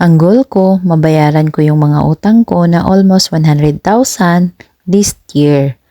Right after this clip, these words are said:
Gusto ko na rin makapagsimula ng emergency fund at makapag-ipon para sa education ng college pa ng anak ko. Hindi madali, pero possible gawin. Paano? Simpleng step lang.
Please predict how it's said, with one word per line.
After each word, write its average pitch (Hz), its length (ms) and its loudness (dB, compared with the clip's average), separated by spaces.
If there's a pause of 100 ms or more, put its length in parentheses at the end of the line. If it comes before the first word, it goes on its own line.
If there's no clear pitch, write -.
(520)
Gusto 185 240 -4
ko 220 80 -2
na 208 160 2
rin 196 240 2
makapagsimula 160 1120 -2
ng 170 400 0
emergency 147 640 0
fund 143 560 -4 (400)
at - 160 -4
makapag-ipon 175 1040 -2
para 147 320 0
sa 151 240 -4
education 147 800 -2
ng 143 160 -2
college 165 560 -2
pa 147 160 -2
ng 170 160 0
anak 165 320 0
ko. 147 400 -6 (480)
Hindi 175 320 2
madali, 208 640 2
pero 165 240 -2
possible 165 720 -2
gawin. 143 560 -2
Paano? 180 640 -2 (400)
Simpleng 262 560 -2
step - 400 -6
lang. 143 320 -4